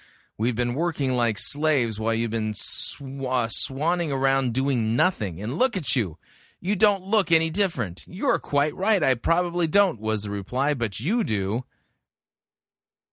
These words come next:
Okay. Jesus' last words in the Gospel of Luke are these,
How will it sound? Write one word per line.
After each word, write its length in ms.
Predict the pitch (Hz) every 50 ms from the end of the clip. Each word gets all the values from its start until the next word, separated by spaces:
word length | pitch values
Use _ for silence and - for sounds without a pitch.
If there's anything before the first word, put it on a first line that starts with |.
| _ _ _ _ _ _ _ _ _ _ _ _ _ _ _ -
Okay. 560 | - 143 120 117 104 113 104 98 110 135 151 139 _ _ _ _ _ _ _ _ _ _ _ - - - - 131
Jesus' 480 | 123 226 254 285 262 226 226 165 127 143
last 340 | 156 156 156 151 143 -
words 380 | 123 123 131 131 131 127 113 107
in 80 | 117 117
the 80 | 113
Gospel 500 | 101 110 120 123 127 127 - - 110 104
of 120 | 101 90 107
Luke 240 | 127 135 127 -
are 100 | 117 113
these, 340 | 110 113 120 104 95 85 -